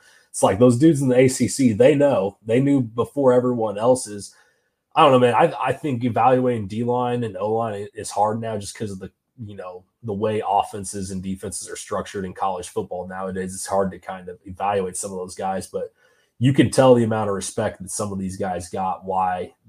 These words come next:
they, they should probably be drafted where they are.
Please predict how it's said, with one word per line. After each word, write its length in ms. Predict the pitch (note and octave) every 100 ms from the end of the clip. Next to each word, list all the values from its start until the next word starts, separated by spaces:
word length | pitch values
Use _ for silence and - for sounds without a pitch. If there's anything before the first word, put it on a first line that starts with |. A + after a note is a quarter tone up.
| A2+
they, 360 | A2 G2 F#2+ - _ _ _
they 360 | B2+ A#2+ A2 F#2+
should 200 | - F2+
probably 300 | G#2 G2 F#2
be 120 | F#2+
drafted 500 | F2 F#2 F#2+ - F#2
where 160 | F#2 F#2
they 160 | F2+
are. 380 | F#2 G2 G#2+